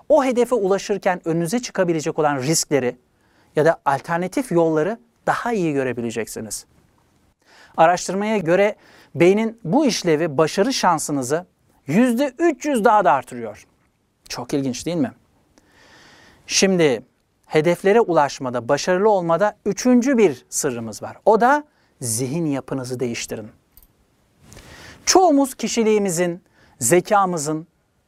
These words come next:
fiziksel yapımızın değişmeyeceğini düşünüyor.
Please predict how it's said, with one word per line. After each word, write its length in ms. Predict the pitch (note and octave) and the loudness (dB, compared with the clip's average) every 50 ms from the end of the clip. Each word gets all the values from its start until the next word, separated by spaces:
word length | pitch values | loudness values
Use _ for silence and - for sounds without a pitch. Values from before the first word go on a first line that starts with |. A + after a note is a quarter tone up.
| _ _ _ _ _ | _ _ _ _ _
fiziksel 640 | - - A#3 G#3+ G#3+ B3 B3 - - D#4 D#4+ D#4+ | -4 -2 0 2 2 0 0 2 2 2 4 4
yapımızın 680 | D4+ C4 - - F#3 D#3 C#3+ B2+ A2+ B2 C#3 C#3 C3 B2+ | 4 2 2 2 0 -4 -2 -4 -4 -4 -6 -4 0 2
değişmeyeceğini 760 | F3+ G#3+ B3 C4 - - F#3 D#3+ D3 B2+ B2+ B2+ A#2 A2+ A2+ A2+ | 4 4 4 2 0 -2 -4 -4 -4 -4 -6 -6 -8 -8 -10 -12
düşünüyor. 560 | A2 - - A#2 A2+ A#2 A2 A2 - - | -14 -12 -12 -12 -12 -12 -12 -14 -16 -20